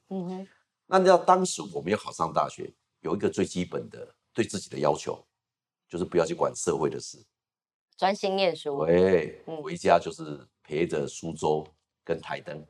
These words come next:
Speaker 1: 嗯哼。
Speaker 2: 大概就是我唯一的工作。
Speaker 1: 嗯哼哼哼。
Speaker 2: 所以我们对这个社会基本上是无知的。
Speaker 1: 对。
Speaker 2: 而且基本上要考上大学，你也必须要让十年寒窗，就是陪着那个窗户的，你不去管窗户外面的事。
Speaker 1: 嗯哼。
Speaker 2: 啊，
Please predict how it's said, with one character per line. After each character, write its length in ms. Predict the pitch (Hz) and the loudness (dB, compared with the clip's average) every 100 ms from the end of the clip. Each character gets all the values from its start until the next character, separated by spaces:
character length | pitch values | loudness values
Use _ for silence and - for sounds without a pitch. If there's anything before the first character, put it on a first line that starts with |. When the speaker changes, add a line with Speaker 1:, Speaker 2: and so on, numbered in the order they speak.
| - | -12
Speaker 1:
嗯 180 | 180 175 | -10 -8
哼。 260 | 185 170 | -8 -4
Speaker 2:
大 100 | 175 | 4
概 80 | 180 | 4
就 120 | 156 | 4
是 100 | - | 0
我 160 | 95 78 | -2 -8
唯 120 | - | -12
一 60 | - | -10
的 80 | - | -12
工 140 | - | -14
作。 200 | - 65 - | -16 -12 -8
Speaker 1:
嗯 160 | 196 | -6
哼 220 | 196 190 | -4 -6
哼 220 | 190 175 180 | -8 -10 -8
哼。 100 | 156 | 4
Speaker 2:
所 120 | 208 | 4
以 20 | |
我 40 | |
们 80 | 208 | 4
对 120 | 160 | 0
这 100 | 160 | 0
个 60 | 127 | 0
社 220 | - - | 0 0
会 100 | 107 | 0
基 100 | 92 | -2
本 120 | 80 | -6
上 120 | 71 64 | -10 -12
是 120 | 80 | -14
无 180 | 76 60 | -16 -14
知 220 | - - | -14 -14
的。 100 | - - | -18 -18
Speaker 1:
对。 260 | - 135 - _ _ _ _ _ | -14 -12 -14 _ _ _ _ _
Speaker 2:
而 80 | - | 4
且 320 | 208 185 - _ _ | 4 4 0 _ _
基 160 | - 185 | -4 -2
本 120 | 117 | 0
上 100 | 92 | 2
要 80 | 104 | 2
考 140 | - | 2
上 160 | 80 82 | 0 4
大 160 | 87 76 | 4 4
学， 240 | - - 73 | 0 -10 -4
你 180 | 117 | 2
也 120 | 127 80 | 2 2
必 160 | 107 | -2
须 180 | 92 90 | -2 4
要 100 | 82 | 6
让 260 | 80 71 - _ _ _ _ _ _ | 6 0 -8 _ _ _ _ _ _
十 260 | - - 113 | -6 0 4
年 200 | 101 90 | 4 4
寒 240 | 78 82 | 0 -2
窗， 500 | 90 87 87 87 - _ _ _ _ _ | 2 2 2 -8 -18 _ _ _ _ _
就 100 | 120 | -8
是 80 | 117 - _ _ | -8 -10 _ _
陪 160 | - 196 | 4 6
着 100 | 208 | 8
那 100 | 165 | 6
个 80 | 104 | 4
窗 240 | 113 123 | 2 2
户 120 | 135 | 0
的， 100 | 80 | -4
你 80 | 73 | -4
不 120 | 82 | -2
去 100 | 202 - | -2 2
管 220 | 139 98 - - | 4 2 0 -2
窗 200 | - 202 | 2 4
户 160 | 214 | 6
外 140 | 190 165 | 6 6
面 140 | 135 | 4
的 80 | 101 | 0
事。 160 | - 92 - _ _ - | -2 -6 -8 _ _ -10
Speaker 1:
嗯 120 | 185 | -8
哼。 220 | 190 | -6
Speaker 2:
啊， 80 | 185 | -6